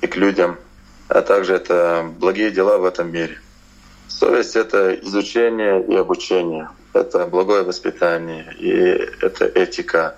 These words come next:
это образ жизни. Совесть — это сила и решительность в защите истины и отстаивании принципа справедливости. Совесть, как сказали ученые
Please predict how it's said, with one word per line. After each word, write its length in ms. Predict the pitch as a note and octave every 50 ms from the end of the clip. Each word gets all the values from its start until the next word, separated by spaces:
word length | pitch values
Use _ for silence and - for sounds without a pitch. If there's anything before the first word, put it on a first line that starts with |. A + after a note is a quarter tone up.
| - - - - - - - - - - - -
это 560 | - A2+ G#2+ - - - G2+ G2 G2 F#2 F#2 -
образ 400 | - G#2 G2 G2+ G2 F#2 - -
жизни. 340 | G2+ F#2+ F2+ E2+ D#2+ D#2 - - _ _ - _ _ _ _ _ _ -
Совесть — 460 | - - - A2+ A#2 A#2 G2+ - -
это 500 | G#2+ G2+ - - G2+ F#2+ F#2 F2+ F2 E2 - - -
сила 480 | - - - - A2+ A#2 A2 G#2 G2 F2+
и 420 | - G#2+ G#2+ G#2 G#2 F#2+ - - - _ _ _ _ -
решительность 960 | - G2+ F#2+ - F#2 F2 - - F2+ F2 E2+ E2+ D#2+ - - - - - - - -
в 80 | -
защите 760 | F2+ G2 - - - B2 B2+ B2 - - A2 B2+ C#3 C#3 - - - -
истины 560 | - A#2 - - - - G2 F#2+ G2 A2 A#2+
и 160 | A2+ A2+ -
отстаивании 800 | - - F#2 - - - A#2 A2 A2+ G#2+ F#2+ F#2+ F#2 F#2+ G2 G#2+
принципа 500 | - - G#2+ A2 G2+ F#2+ - - - G2+
справедливости. 840 | - - - - E2+ F2+ F2+ F2+ - - - - - - - - - - - - - - - -
Совесть, 680 | - - - - G2 - A#2 G2+ - - - - - - - - - - -
как 340 | - G2 G2 F#2+ - - -
сказали 400 | - - G2 F#2+ G2+ G#2 F2+ G2
ученые 680 | F#2 F2+ - - - G#2 G2+ G2 F#2+ F#2 F2+ F2 E2+